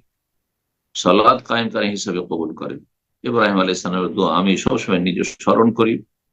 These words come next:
ভাই বোনদেরকে স্মরণ করতে বলি আমার বিভিন্ন আলোচনায়, "রব্বি জাআলনি মুকিমাস সালাতি ওয়া মিন যুররিয়াতি।" আল্লাহ, আমাকে সালাত কায়েমকারী হিসাবে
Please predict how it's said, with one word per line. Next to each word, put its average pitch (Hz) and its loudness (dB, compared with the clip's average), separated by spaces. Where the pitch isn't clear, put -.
ভাই 87 4
বোনদেরকে 104 2
স্মরণ 110 2
করতে 110 2
বলি 92 4
আমার 92 0
বিভিন্ন 92 2
আলোচনায়, 85 0
"রব্বি 98 4
জাআলনি 90 4
মুকিমাস 104 2
সালাতি 113 2
ওয়া 101 6
মিন 127 6
যুররিয়াতি।" 101 2
আল্লাহ, 92 2
আমাকে 98 -2
সালাত 107 0
কায়েমকারী 123 0
হিসাবে 117 2